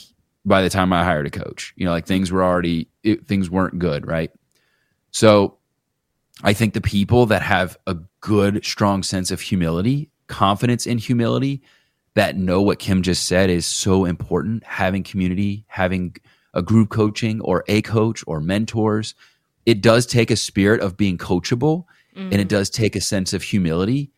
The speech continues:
Speaker 2: For
Speaker 1: to
Speaker 2: sure.
Speaker 1: be co-, to be taught something that maybe you don't know, to enter into some un-, some, some areas that are uncomfortable, right? Like, that's really tough.
Speaker 2: Mm.
Speaker 1: Stuff like this is really gonna stretch you,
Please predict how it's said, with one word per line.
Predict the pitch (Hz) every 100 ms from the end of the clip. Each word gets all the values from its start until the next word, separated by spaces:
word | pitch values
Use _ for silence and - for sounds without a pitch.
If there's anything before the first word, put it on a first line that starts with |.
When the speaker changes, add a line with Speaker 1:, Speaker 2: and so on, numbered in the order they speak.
| _ _ _
Speaker 2:
For | 175
Speaker 1:
to | - 110 104 101
Speaker 2:
sure. |
Speaker 1:
be | 98 98 85 -
co-, | - 104
to | - 110
be | 104
taught | - - 120 113 - -
something | - 107 104 95
that |
maybe | 78 98
you | 101
don't | 95 104 92
know, | 87 85
to | -
enter | 113 120
into | 113 110 101
some | 104
un-, | 101 104 87
some, | - 104 90 - _ _
some | - 113
areas | 117 110
that | 107
are | 101 -
uncomfortable, | 120 120 - 120 98 95 85 80
right? | 92 104 - -
Like, | 92 - _
that's | 107 117 - - 113
really | 120 160 120
tough. | - 143 95 - - _ _ 220
Speaker 2:
Mm. | 214
Speaker 1:
Stuff | 196 110
like | 135
this | 131 120
is | 107
really | 113
gonna | 104 85
stretch | - - 131 175 -
you, | 80 76 71